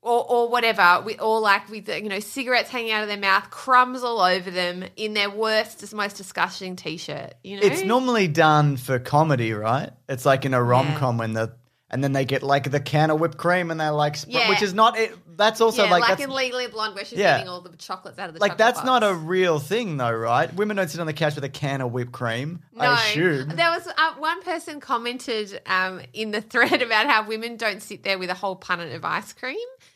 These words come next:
Speaker 1: and eat
Speaker 2: 'Cause
Speaker 1: your
Speaker 2: it would
Speaker 1: way
Speaker 2: melt.
Speaker 1: through the whole. It would melt. Yeah, it would
Speaker 2: Yeah.
Speaker 1: become ice
Speaker 2: You go
Speaker 1: cream
Speaker 2: back to the
Speaker 1: soup.
Speaker 2: fridge.
Speaker 1: Yeah, exactly right. Whereas it's more likely to be bread that women or
Speaker 2: Yeah,
Speaker 1: <laughs> overdose
Speaker 2: totally.
Speaker 1: on, which I think, you know, carbs, ooh,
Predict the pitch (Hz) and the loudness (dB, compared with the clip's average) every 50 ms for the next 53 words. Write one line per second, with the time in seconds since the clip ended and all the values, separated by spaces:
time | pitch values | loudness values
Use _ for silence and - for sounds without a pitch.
0 | _ - - 220 220 220 220 214 - 285 - - - 190 339 359 349 - 226 214 | _ -6 -6 -4 -2 -4 -4 -4 -4 -2 0 0 2 4 6 6 6 6 4 0
1 | 233 254 240 233 - 320 311 359 370 403 466 480 539 523 523 480 285 311 285 254 | -2 -2 -4 -4 -6 -10 -10 -10 -4 2 4 6 6 6 4 2 2 0 0 0
2 | - 311 302 - 302 294 285 - - 302 - 170 180 233 220 262 262 - 214 262 | 0 0 0 0 -2 -2 -2 -2 -4 -4 -2 0 0 4 4 4 4 2 0 -6
3 | - 453 440 403 339 349 330 294 190 139 127 - - - _ - 359 359 349 320 | -4 -4 -2 0 0 2 0 0 -2 -4 -6 -8 -8 -12 _ -10 -4 0 2 2
4 | 277 214 165 107 277 349 - - - 311 370 359 - 403 392 359 330 330 359 320 | 2 2 0 -2 -6 -12 -12 -8 -4 -4 -4 -4 -4 -10 -6 0 2 4 4 4
5 | 302 240 254 254 254 254 - 302 262 - - - 262 262 285 294 277 247 262 262 | 2 2 0 2 2 0 -2 -4 -8 -18 -14 -8 -6 -4 -2 0 0 -2 -2 -4
6 | 269 233 214 - 247 180 196 196 170 - 180 180 190 220 196 165 165 - - - | -6 -14 -14 -16 -16 -16 -16 -16 -14 -10 -6 -4 -2 -2 -2 -2 -4 -8 -12 -10
7 | - 240 196 220 233 226 220 214 - 185 180 196 208 214 214 214 - 190 190 175 | -10 -10 -8 -8 -8 -8 -6 -2 0 4 4 6 6 6 4 4 4 6 6 6
8 | - 180 175 151 147 127 127 123 123 285 302 - - - 277 359 403 349 - _ | 6 4 2 2 0 0 0 -4 -4 -4 -4 -4 -4 -6 -8 -8 -8 -12 -20 _
9 | _ - 659 587 - - _ - 359 359 - - 311 330 - - - 359 339 311 | _ -10 -10 -10 -10 -10 _ -8 -6 -6 -4 0 0 0 0 -2 -4 -6 -6 -6
10 | - - - 392 - 285 277 254 262 269 - - 233 233 277 277 247 214 170 160 | -6 -12 -12 -8 -4 0 0 0 0 -2 0 4 4 6 6 4 2 0 -2 -6
11 | - _ _ - 330 311 277 196 156 | -12 _ _ -8 -8 -6 -6 -8 -10